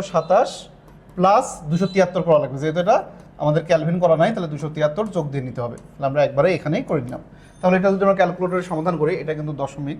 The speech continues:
ঠিক আছে, ওয়ান পয়েন্ট ফোর মাইনাস ওয়ান। So এখান থেকে যদি আমরা ক্যালকুলেটরে সমাধান করে ফেলো, তাপমাত্রাটা কত আসে আমরা দেখি। মানটা পাচ্ছি কত? যে ক্যালকুলেশনে করলে দেখো মানটা পাইলাম দুইশো তিরানব্বই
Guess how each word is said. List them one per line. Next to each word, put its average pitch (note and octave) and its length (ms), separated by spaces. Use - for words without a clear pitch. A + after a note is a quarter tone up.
ঠিক C#3+ 180
আছে, D#3 140
ওয়ান D3 180
পয়েন্ট D3+ 260
ফোর F#3 160
মাইনাস D3 320
ওয়ান। B2 140
So - 60
এখান F#3 160
থেকে G3 180
যদি F#3+ 160
আমরা F3 180
ক্যালকুলেটরে E3 460
সমাধান E3 280
করে E3 180
ফেলো, D#3+ 160
তাপমাত্রাটা D3+ 420
কত - 160
আসে D3 160
আমরা D#3 160
দেখি। C#3+ 160
মানটা F3+ 240
পাচ্ছি D#3 280
কত? E3+ 120
যে D#3+ 120
ক্যালকুলেশনে D#3+ 580
করলে E3 160
দেখো D3+ 240
মানটা D3 260
পাইলাম D#3+ 240
দুইশো C#3+ 300
তিরানব্বই D3+ 540